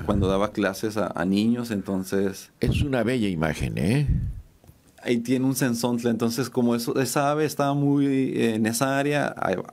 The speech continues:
Speaker 1: hay bastantísimos de ellos.
Speaker 2: Sí, sí, sí.
Speaker 1: Entonces se me, eh, la idea era que ella estuviera conviviendo con el ave y la ave a su vez.
Speaker 2: Sí.
Speaker 1: Es a alto contraste, acrílico sobre muro,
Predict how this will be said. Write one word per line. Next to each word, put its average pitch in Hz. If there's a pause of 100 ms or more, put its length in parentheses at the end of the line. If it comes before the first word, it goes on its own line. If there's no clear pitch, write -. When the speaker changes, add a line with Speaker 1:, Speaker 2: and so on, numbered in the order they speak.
(120)
Speaker 1:
hay -
bastantísimos 113
de 104
ellos. 147 (120)
Speaker 2:
Sí, 98
sí, 87
sí. 82
Speaker 1:
Entonces 101
se -
me, 101
eh, 95 (120)
la 107
idea 104
era 107 (100)
que 101
ella 117
estuviera 101
conviviendo 95
con 92
el 92
ave 107
y 101
la 92
ave 95
a 95
su -
vez. 95 (580)
Speaker 2:
Sí. - (180)
Speaker 1:
Es 113
a 113
alto 98
contraste, 107
acrílico 101
sobre 92
muro, 107